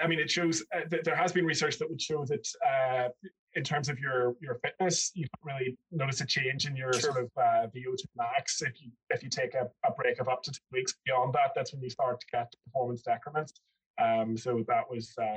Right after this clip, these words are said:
Speaker 1: another reason behind that.
Speaker 2: And so you also mentioned that you had about a forty percent response rate, which again, I think for those of us who have done larger survey based, that's actually pretty good. Um,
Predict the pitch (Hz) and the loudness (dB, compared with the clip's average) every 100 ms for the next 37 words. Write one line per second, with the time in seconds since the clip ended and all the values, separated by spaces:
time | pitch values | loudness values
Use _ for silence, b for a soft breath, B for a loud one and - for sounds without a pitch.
0 | 104 117 110 113 110 - 120 117 120 113 | -6 -8 -4 -4 -6 -12 -8 -6 -4 -4
1 | 110 107 117 120 - - 165 147 156 175 | -6 -4 -4 -4 -10 -8 -2 0 2 2
2 | 170 - 156 151 151 139 139 135 147 135 | 4 2 0 0 2 2 2 2 0 2
3 | 135 - - 147 131 - - 110 127 - | 0 0 0 0 2 2 2 2 0 2
4 | 131 123 123 131 123 117 135 - 135 247 | 2 2 2 0 -2 0 2 2 2 2
5 | 135 139 139 139 135 135 131 131 - 123 | 2 2 0 0 2 2 2 2 2 0
6 | 127 135 127 123 123 127 127 127 120 - | 2 2 2 -2 2 4 2 0 4 4
7 | 139 135 123 117 123 113 - - 139 - | 4 2 0 0 2 2 2 2 2 0
8 | - 123 110 123 120 107 - B B B | -2 -4 0 2 2 0 -2 B B B
9 | B - 123 120 117 | B 0 2 2 0